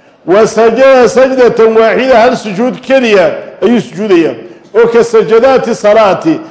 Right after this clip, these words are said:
salaadda sujuudaheeda oo kale ah. Thumma sallama, kadibna wuu salaamo naqsan. Wa takbiiratu lixraami iyo wa salaamu shardaani fiiha, inuu takbiiratu lixraam xidho, Allahu Akbar yidhaahdo,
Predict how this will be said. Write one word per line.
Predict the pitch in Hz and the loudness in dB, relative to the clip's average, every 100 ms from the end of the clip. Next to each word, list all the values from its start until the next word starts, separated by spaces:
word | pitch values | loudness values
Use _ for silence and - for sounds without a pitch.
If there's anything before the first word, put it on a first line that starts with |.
| - | -20
salaadda | _ - 233 254 247 | _ -2 0 2 0
sujuudaheeda | - 214 247 226 226 214 | -2 -4 0 2 2 2
oo | 196 | 0
kale | - 175 | -2 -4
ah. | 147 120 - - - _ _ | -4 -8 -14 -20 -20 _ _
Thumma | 208 190 160 | -6 -6 -6
sallama, | 156 160 160 151 123 - - - _ _ _ - | -4 -2 -2 -2 -6 -12 -20 -20 _ _ _ -4
kadibna | 240 202 190 190 | -2 -2 -2 0
wuu | 180 | -2
salaamo | - 147 139 | -2 -4 -4
naqsan. | 135 127 - 127 117 - _ _ _ _ _ _ _ _ _ | -8 -12 -14 -16 -16 -20 _ _ _ _ _ _ _ _ _
Wa | 180 202 | 0 2
takbiiratu | 202 214 214 247 269 262 240 226 | 2 0 0 0 2 2 2 0
lixraami | 240 208 233 262 262 247 | 0 0 0 0 0 0
iyo | 233 226 | 2 2
wa | 214 | 0
salaamu | - 226 240 277 269 247 226 202 | 0 0 2 2 2 2 2 0
shardaani | 190 196 196 190 220 269 262 233 | 0 0 0 0 0 0 0 -2
fiiha, | - 220 202 151 151 117 92 - - _ _ _ - | -4 -4 -2 -2 -4 -6 -12 -20 -20 _ _ _ -2
inuu | 254 262 226 | 0 4 2
takbiiratu | 220 190 190 240 233 233 | 2 -4 0 2 2 2
lixraam | 220 254 247 196 | 2 2 0 0
xidho, | 220 247 | 0 0
Allahu | 226 247 220 | 0 2 2
Akbar | 226 220 240 | 2 2 0
yidhaahdo, | 208 190 151 156 139 | 2 0 0 -2 -4